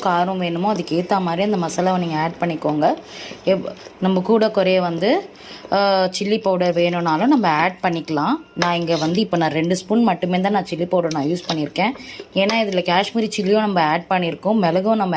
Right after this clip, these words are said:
ஆட் பண்ணியிருக்கோம் போது நம்ம காரம் வந்து கொஞ்சம் அதிகமாவே தான் இருக்கும்.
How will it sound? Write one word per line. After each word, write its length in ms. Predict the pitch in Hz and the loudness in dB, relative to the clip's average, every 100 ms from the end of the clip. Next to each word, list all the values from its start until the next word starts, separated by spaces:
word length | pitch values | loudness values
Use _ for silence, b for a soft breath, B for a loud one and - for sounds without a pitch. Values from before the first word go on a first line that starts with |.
| 143 | 0
ஆட் 160 | 160 170 | -2 -4
பண்ணியிருக்கோம் 540 | 160 156 160 156 143 | -4 -4 -2 -2 0
போது 180 | 143 269 - B B B | 2 0 0 B B B
நம்ம 220 | 185 190 185 | -2 -2 0
காரம் 360 | 175 202 247 214 170 | 2 4 2 2 -2
வந்து 160 | 175 214 - | -6 -8 -2
கொஞ்சம் 240 | 185 170 156 | 2 2 2
அதிகமாவே 480 | 185 190 180 180 | 0 0 0 2
தான் 200 | 185 202 165 | 2 2 0
இருக்கும். 400 | 180 - 214 | -4 0 0